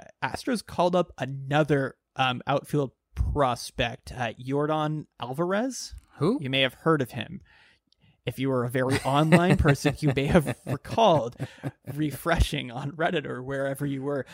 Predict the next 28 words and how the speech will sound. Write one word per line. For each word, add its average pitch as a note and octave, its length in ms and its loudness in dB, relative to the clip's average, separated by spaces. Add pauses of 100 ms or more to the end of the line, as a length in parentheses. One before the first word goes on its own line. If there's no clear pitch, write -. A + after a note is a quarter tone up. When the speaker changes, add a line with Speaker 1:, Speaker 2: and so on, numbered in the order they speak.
(280)
Speaker 1:
th-, - 180 -10
thinking D#3 260 -4
about C3+ 300 -4
who D#3+ 220 -6
they F3 160 0
were F3+ 160 -4
going D3+ 240 -4
to D3+ 60 -6
call D3+ 300 -6
up D3 140 -4 (100)
every G3+ 480 -2
single A3+ 380 -2
time C#3 320 -4
someone C#3+ 320 -8
got E3+ 200 -4
injured. D3+ 420 -4 (480)
Um, A2+ 320 -8
and A2 420 -12
ended C3+ 220 -8
up B2+ 160 -8
that - 180 -10
Tucker, C3+ 400 -4
uh, A#2+ 180 -4
you C#3+ 80 -8
know, C#3 140 -2
had C#3 200 -4
to C#3+ 60 -4
wait D3 220 -6